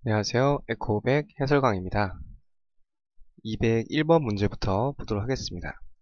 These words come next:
네, 크로닉한 티알이 있을 때, 피알이 있을 때 연관되는 부분을 찾는 문제라고 보시면 될 것 같습니다.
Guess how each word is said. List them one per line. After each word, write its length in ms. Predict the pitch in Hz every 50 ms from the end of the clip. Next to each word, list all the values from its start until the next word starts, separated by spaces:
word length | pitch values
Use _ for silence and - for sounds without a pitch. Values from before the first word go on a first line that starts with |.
| _ _ _ _ _ _ _ _ _ _ - -
네, 80 | 117 107
크로닉한 760 | - - 143 165 165 165 156 - - 143 135 135 135 135 135
티알이 380 | - - - 175 175 180 170 147
있을 380 | 107 - - - 113 113 110 107 _ _
때, 340 | - - 98 98 110 135 151 - -
피알이 380 | - - 135 131 127 123 107
있을 320 | 98 98 - - - 98 95 - _
때 400 | - 113 127 135 147 151 156 160 160 - _ _ _ _ _ _ _ _ _ _ - -
연관되는 640 | 101 107 113 131 131 135 123 123 120 117 113 110
부분을 440 | - 104 95 98 98 98 104 104 104
찾는 560 | - - 147 147 139 120 113 120 143 165 175 - _ _ _ _ _ _ _
문제라고 340 | - 101 98 98 98 95 90
보시면 320 | - 101 95 - 95 95
될 140 | - 107 -
것 100 | - 117
같습니다. 460 | 98 90 - - - 92 80 90 95